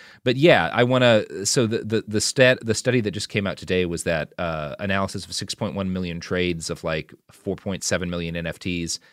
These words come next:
it shows that the top ten percent of traders were responsible for ninety-seven percent of trading, um, which, again, is more evidence that all that's happening is people boosting prices. Also, the average,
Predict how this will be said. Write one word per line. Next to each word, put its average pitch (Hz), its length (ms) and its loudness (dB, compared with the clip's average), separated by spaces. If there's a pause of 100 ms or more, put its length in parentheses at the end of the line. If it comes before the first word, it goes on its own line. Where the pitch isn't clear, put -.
(260)
it - 160 -8
shows 101 300 0
that 90 140 -4
the 82 80 -12
top - 280 -2
ten 104 180 -2
percent 101 240 -4
of 85 80 -6
traders 92 540 -4
were 85 320 -4
responsible 90 440 -4
for 85 120 -10
ninety-seven 85 540 -6
percent - 260 -10
of - 100 -18
trading, 104 420 -4 (500)
um, 101 540 2 (200)
which, 120 180 -4
again, 120 480 4
is 101 180 -4
more 117 200 2
evidence 110 460 0
that 98 180 2 (340)
all 110 220 6
that's 98 200 -4
happening 92 440 0
is 85 120 -8
people 85 260 -6
boosting 82 380 -6
prices. 82 400 -4
Also, 110 360 0
the 95 240 -6
average, 101 640 0